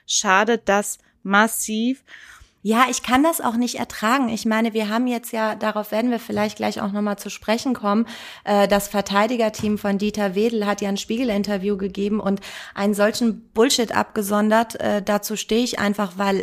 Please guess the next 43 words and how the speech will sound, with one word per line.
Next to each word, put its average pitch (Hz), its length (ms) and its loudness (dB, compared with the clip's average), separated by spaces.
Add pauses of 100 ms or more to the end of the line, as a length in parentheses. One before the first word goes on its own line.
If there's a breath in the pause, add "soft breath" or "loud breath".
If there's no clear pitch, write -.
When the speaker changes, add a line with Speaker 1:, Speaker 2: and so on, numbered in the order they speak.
Speaker 2:
äh, - 140 -8 (340)
selbst 226 500 4
als 233 220 2
Verteidiger, 226 580 2
das 208 240 -2
wirst 214 240 -2
du 220 60 -2
ja 220 200 2
am 196 140 2
besten 208 360 0
nachvollziehen 208 680 0
können, 202 320 4 (440 loud breath)
musst 311 340 8
du - 20 2
jetzt 233 340 2
nicht 277 220 2
mit 247 180 2
so 196 200 4
einem 202 260 6
Dreck 165 320 2
um 170 200 2
dich 160 240 0
werfen. 170 360 0
Also 214 240 2
gerade 240 320 2
wenn 254 140 4
du 240 60 2
mal 226 220 4
Bundesrichter 208 800 2
warst, 185 340 2 (280 loud breath)
ey, 254 340 2
du 240 100 0
kennst, 262 520 0
äh, 226 200 0
du 226 140 0
hast 262 220 0
das 233 100 -2
Instrumentarium, 214 1200 0 (300 loud breath)
konzentrier 247 720 2
dich 247 240 0
auf 226 100 -4
die 208 140 -2
Juristerei, 214 840 2